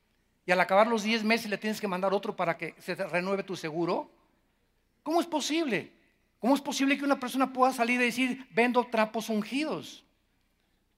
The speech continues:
¿Ungidos de qué, Virgen de la Macarena? ¿Ungidos de qué? La unción en el Antiguo Testamento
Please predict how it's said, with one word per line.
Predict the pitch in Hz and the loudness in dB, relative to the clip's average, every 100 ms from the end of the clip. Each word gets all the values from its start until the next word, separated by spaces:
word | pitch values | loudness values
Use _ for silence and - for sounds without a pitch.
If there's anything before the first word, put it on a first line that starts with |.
| _ _ _ _ - | _ _ _ _ -4
¿Ungidos | 220 226 262 311 302 | 0 2 4 4 2
de | 247 240 - | 0 -2 -2
qué, | 254 349 381 359 - _ | 0 2 0 -6 -14 _
Virgen | 180 262 - 247 | -2 0 0 0
de | 214 | 0
la | 175 | 0
Macarena? | 175 175 185 302 349 247 - _ _ _ _ _ _ _ _ _ | 0 0 0 0 0 -2 -6 _ _ _ _ _ _ _ _ _
¿Ungidos | 208 214 277 320 330 254 | 0 2 4 4 4 4
de | 233 - | 2 2
qué? | 247 320 381 349 - _ _ _ _ | 0 0 0 -4 -12 _ _ _ _
La | 208 | 2
unción | 226 214 240 294 330 | 4 2 4 6 6
en | |
el | 294 | 4
Antiguo | 240 - 311 294 | 2 0 0 0
Testamento | 269 247 233 233 202 - 196 294 | -2 -2 0 2 0 0 0 0